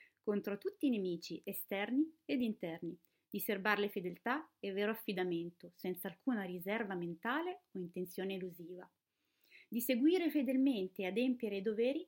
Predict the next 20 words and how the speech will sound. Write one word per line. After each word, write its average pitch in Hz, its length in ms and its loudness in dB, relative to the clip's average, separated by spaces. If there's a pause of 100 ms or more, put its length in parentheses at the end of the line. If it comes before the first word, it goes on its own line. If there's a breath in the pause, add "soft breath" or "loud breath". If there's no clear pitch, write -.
della 185 240 -4
carica 208 360 -4
che 208 120 -8
sto 240 260 -6
per 233 160 -4
assumere. 175 580 -6 (260)
Che - 160 -4
Dio 233 240 2
mi 202 120 0
aiuti." 170 460 -8 (800)
Una 349 220 4
piccola 254 400 2
curiosità: 214 640 -2 (640)
quel 349 220 0
"che 202 160 -2
Dio 220 200 0
mi 208 140 2
aiuti" 202 320 -2
finale, 185 580 -2 (280)
sia - 400 -2